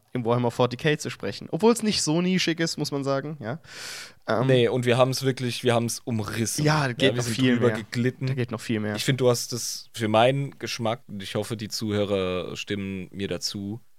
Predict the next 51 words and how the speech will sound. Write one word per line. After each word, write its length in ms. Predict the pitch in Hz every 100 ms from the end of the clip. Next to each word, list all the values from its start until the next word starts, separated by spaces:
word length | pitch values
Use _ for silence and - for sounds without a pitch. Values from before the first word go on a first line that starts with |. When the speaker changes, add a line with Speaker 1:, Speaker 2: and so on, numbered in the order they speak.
| - - - - -
Speaker 2:
hast 240 | 101 -
du 260 | 107 98 95
uns 320 | - 98 -
einen 100 | 85 -
geilen 280 | - 113 139
Überblick 420 | 139 139 139 143
verschafft. 500 | 135 - 139 147 -
Ich 60 | -
habe 100 | 101
die 100 | 101
Struktur 400 | - 98 - 117
sehr 180 | 127 120
gemocht. 460 | 120 120 120 -
Das 160 | 90 -
ist, 220 | 90 -
äh, 380 | 95 92 90 87 -
ich 180 | - -
fühle 300 | 135 127 120
mich 180 | 113
gelernt. 500 | - 98 69 69 - _ - - - - _ -
Speaker 1:
Ja, 240 | 135 110 131
ich 160 | 135 139
hab 360 | 156 - - -
immer 240 | 160 165
gedacht, 500 | 143 131 135 - - - -
sollte 460 | 135 147 151 151
ich 200 | 143 135
jetzt 260 | 143 131 -
zum 120 | 139
nächsten 260 | 151 - 156
Thema 320 | 165 151 147
springen 340 | - 151 151
oder 180 | 139 127
noch 140 | 127
mehr 220 | 135 143 147
recherchieren, 460 | 135 120 - 135
aber 100 | 131
ich 100 | 123
glaube, 300 | 139 139 156
ich 100 | 143
hab 140 | 143 -
das 220 | 143 - - - -
schon 380 | - 143 147
so 240 | 127 139 131
ganz 240 | 131 127
gut 180 | 139 131
gemacht 360 | 139 127 117 -
von 200 | - 165
<laughs> 180 | - -
Zeitmanagement 960 | - 147 - 135 160 170 - 190 - -
her. 180 | 170